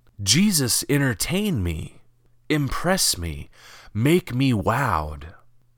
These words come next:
But Jesus doesn't do that. We ourselves can't ask that. Otherwise, we'll be like Herod.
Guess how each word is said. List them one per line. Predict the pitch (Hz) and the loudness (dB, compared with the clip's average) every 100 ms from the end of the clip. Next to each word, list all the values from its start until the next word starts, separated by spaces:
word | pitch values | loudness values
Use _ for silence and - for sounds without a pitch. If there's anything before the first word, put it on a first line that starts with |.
| _ | _
But | 120 | -6
Jesus | 104 127 151 139 127 - | 0 2 2 0 0 -2
doesn't | - 117 104 104 | 0 0 0 -2
do | 87 139 | 0 0
that. | 101 73 69 - _ _ _ _ _ | 0 -4 -10 -16 _ _ _ _ _
We | 104 160 214 120 123 127 - | -2 2 2 2 0 -4 -2
ourselves | 110 104 - 135 107 85 85 95 - - | 0 2 0 2 4 2 -2 -6 -8 -12
can't | - 131 120 - - | -6 -4 -2 -4 -8
ask | 110 110 - | -6 -4 -4
that. | - 64 - - - - - _ | -4 -8 -8 -20 -20 -20 -20 _
Otherwise, | 104 113 123 117 113 110 110 104 - - - - | -2 0 2 2 4 4 0 -2 -6 -10 -20 -8
we'll | 98 92 | -2 0
be | 101 | 2
like | 95 90 85 | 2 2 -2
Herod. | - 98 71 65 | -6 -6 -6 -8